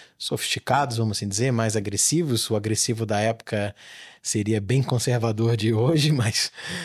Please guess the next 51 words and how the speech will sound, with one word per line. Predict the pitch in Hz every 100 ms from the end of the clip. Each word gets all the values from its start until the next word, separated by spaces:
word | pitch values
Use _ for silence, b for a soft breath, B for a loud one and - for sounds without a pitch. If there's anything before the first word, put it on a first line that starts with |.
| 156 B
é, | 110 107 110
já | 107 110
era, | 110 107 110 113 110 107
a |
época | 107 110 - -
era. | 101 101 117 123 127 - 120
E | 123
aí | 131 127 127 135 151 147 147
nós | 151 143 160 156 - _ -
construímos | 196 180 214 226 220
uma | 185
história | 170 - 151 143
lá | 139 170
na | 165 135
família | - 127 127 127 110
com | - 113
o |
Itaú | 110 110 113
Red | 110 - -
Plus | 131 147 147 - b b b _
por | 113
mais | 107 113 123
de | 113
dez | 104 110 110 98
anos. | 107 131 120 - - - B B B B -
O |
Mariano | 107 107 117
veio | 113 110
se | 113
juntar | 107 98 104
a |
gente | 98 107 104
em | 104
dois | 98
mil | 101
e | 104
dez, | 92 98 120
se | -
eu | 113
não | 101
me | 101
engano, | 107 104 127 127
que | 95
é |
nosso, | 92 95 - - _
meu | - 95 98
terceiro, | 95 - - - 104 101 95
meu | 95
segundo | - 98 120
sócio, | 113 107 127 -
né? | 107 117